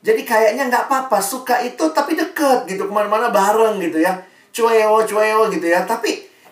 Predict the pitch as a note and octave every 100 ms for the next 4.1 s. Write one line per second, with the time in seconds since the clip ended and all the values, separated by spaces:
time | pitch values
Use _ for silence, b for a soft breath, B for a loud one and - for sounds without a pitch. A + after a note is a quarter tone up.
0 | _ D3 G#3 A3 A3 A3+ C#4+ B3+ A#3+ B3
1 | G#3 A3+ A3+ G3+ D#3+ C#3+ B2 - - F#3
2 | G#3+ G#3 G#3 G3 F#3 F#3 C4+ A#3 E3+ D#3+
3 | G3+ G#3 - E3+ D#3 G3+ G3+ F#3 - A#3